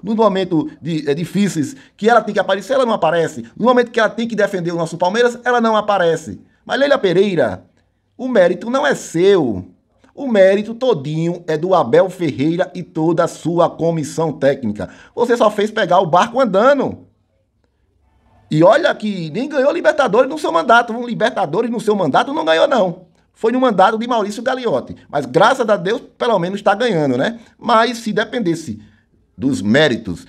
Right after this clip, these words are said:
dos conhecimentos de Leila Pereira falando de futebol, pode ter certeza que a gente estaria lascado, meus amigos palmeirenses. Mas ela é presidente do Palmeiras.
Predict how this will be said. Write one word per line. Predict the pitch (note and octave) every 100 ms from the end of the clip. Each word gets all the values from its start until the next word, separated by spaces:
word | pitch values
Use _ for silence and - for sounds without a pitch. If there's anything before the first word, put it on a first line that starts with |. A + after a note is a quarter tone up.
| _
dos | C#3+ A#3+
conhecimentos | - A3 A#3+ A#3+ F3+ D#3+ D#3 C3+
de | C#3
Leila | D3+ D3+
Pereira | D3+ C#3 B2 A2+ F#2+ - - _ _
falando | _ F#3 F3+ E3
de | B2+ A3 C#4+
futebol, | - E3+ D3+ E3 - - _
pode | F3+ F#3+ F#3+
ter | E3
certeza | D3+ - C#3+ C3+
que | C#3+ C3 -
a | A2+
gente | C3
estaria | - C3+ A#2+ B2
lascado, | A#2 G#2 G#2+ G#2 G#2 - - -
meus | A#2+
amigos | A2+ F#2+ F#2+
palmeirenses. | G2 G2 F2 G2+ B3
Mas | D4 B3+
ela | G#3+
é |
presidente | G#3 E3+ E3+ C3 C#3
do | F3+
Palmeiras. | G#3+ A3+ A#3 A#3+ A#3 -